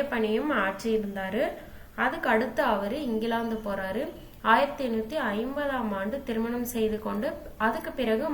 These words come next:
மனைவியுடன் மீண்டும் தமிழகம் வந்து தஞ்சாவூரில் சமய பணி ஆற்ற தொடங்கினார். இதுவும் ரொம்ப இம்பார்ட்டன்ட். ஜி யு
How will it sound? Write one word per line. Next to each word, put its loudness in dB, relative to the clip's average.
மனைவியுடன் 0
மீண்டும் -2
தமிழகம் 0
வந்து 2
தஞ்சாவூரில் 2
சமய 2
பணி 2
ஆற்ற -2
தொடங்கினார். -4
இதுவும் 0
ரொம்ப -2
இம்பார்ட்டன்ட். -2
ஜி 0
யு 0